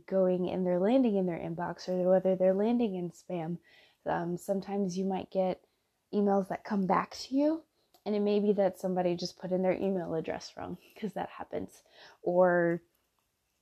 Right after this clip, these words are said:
the email was blocked by spam and it's a bad email. Whatever the case may be, ConvertKit makes it really easy for you to check your deliverability,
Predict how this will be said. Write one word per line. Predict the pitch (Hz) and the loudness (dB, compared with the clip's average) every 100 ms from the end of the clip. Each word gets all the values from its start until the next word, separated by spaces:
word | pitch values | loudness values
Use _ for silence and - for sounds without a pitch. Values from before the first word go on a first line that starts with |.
| _ - | _ -10
the | - 190 180 170 - | 0 4 6 4 2
email | 220 208 202 196 | 0 2 2 2
was | 185 180 | 2 0
blocked | - 185 185 - | -2 -4 -4 -6
by | 185 | -6
spam | 180 - - 185 175 175 | -6 -8 -2 -2 0 -4
and | 170 | -6
it's | 165 - - - - | -8 -10 -18 -20 -4
a | 170 | -2
bad | 180 175 175 - | 0 0 0 -4
email. | 170 165 160 - _ _ - | -6 -6 -8 -12 _ _ -2
Whatever | 262 269 277 | 4 8 8
the | 240 | 6
case | - 208 - | 2 -4 -2
may | 190 | -4
be, | 185 233 233 233 _ _ _ _ _ _ _ _ _ _ _ _ _ _ _ _ _ _ _ | 0 2 2 -2 _ _ _ _ _ _ _ _ _ _ _ _ _ _ _ _ _ _ _
ConvertKit | 226 208 208 208 208 | 2 4 4 2 2
makes | 202 196 190 | 2 -2 -2
it | 190 - | -6 -6
really | 180 208 208 | 0 2 2
easy | 202 202 208 | 2 2 2
for | 202 196 | 2 -2
you | 185 190 | 0 -2
to | - 175 | -4 -10
check | - - 190 - | -8 -4 -4 2
your | 226 | 4
deliverability, | 220 240 240 233 247 254 262 269 285 | 6 4 4 4 4 4 4 4 2